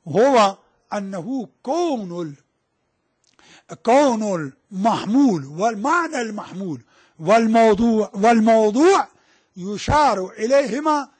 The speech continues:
بإشارة عقلية أو حسية واحدة، أقصى من هذا لا يشترط، لا أنه أقصى من هذا لا يمكن أن يتحقق، أقصى من هذا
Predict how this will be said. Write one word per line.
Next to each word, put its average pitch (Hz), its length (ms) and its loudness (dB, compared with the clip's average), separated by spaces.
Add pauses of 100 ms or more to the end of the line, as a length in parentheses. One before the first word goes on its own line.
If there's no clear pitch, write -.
(140)
بإشارة 208 560 -6
عقلية 220 520 -10
أو 160 200 -12
حسية 240 340 -10
واحدة، 151 480 -12 (560)
أقصى 269 400 -2
من 233 180 -6
هذا 247 480 -2 (200)
لا 233 300 2
يشترط، 208 920 -2 (560)
لا 311 160 0
أنه 370 640 4
أقصى 285 220 0
من 285 180 0
هذا 254 320 2
لا 247 240 4
يمكن 208 460 -4
أن 190 60 -10
يتحقق، 156 680 -14 (680)
أقصى 294 580 2
من 220 220 -6
هذا 302 760 2